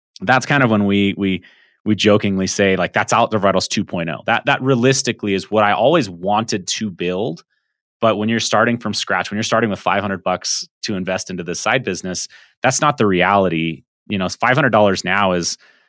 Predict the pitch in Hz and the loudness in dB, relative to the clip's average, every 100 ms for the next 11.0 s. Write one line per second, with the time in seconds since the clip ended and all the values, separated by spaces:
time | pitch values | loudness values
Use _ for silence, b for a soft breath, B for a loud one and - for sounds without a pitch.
0 | b _ 92 85 - - - - - - | b _ -8 -4 -6 -8 -14 -20 -12 -4
1 | 95 92 85 _ _ - - 104 92 - | -2 -2 -4 _ _ -10 -4 -2 -2 -4
2 | 92 101 85 80 78 65 - - - 98 | -4 -4 -6 -6 -2 -2 -4 -8 -6 -2
3 | 92 87 85 90 90 95 85 95 101 - | 0 0 -2 -2 -2 -2 -2 -2 -4 -2
4 | 92 90 90 90 - 85 - 104 95 82 | -2 0 0 -4 -6 -6 -4 -4 -2 -2
5 | 80 - 87 82 87 - 90 85 113 123 | -2 -4 -6 -6 -6 -4 -4 -4 -2 -2
6 | 107 107 98 95 85 90 101 90 82 82 | 0 -2 -2 -6 -4 0 0 -2 -6 -10
7 | _ _ _ _ 95 - - - 123 117 | _ _ _ _ -8 -8 -14 -4 -2 -2
8 | 107 107 98 98 98 92 _ _ 101 98 | -4 -2 -2 -2 -4 -8 _ _ -12 -12
9 | 65 78 95 - 101 101 92 90 87 90 | -12 -12 -12 -10 -8 -6 -4 -2 -2 -2
10 | 87 87 87 90 92 90 - - 87 | -4 -6 -4 0 0 0 -4 -4 -4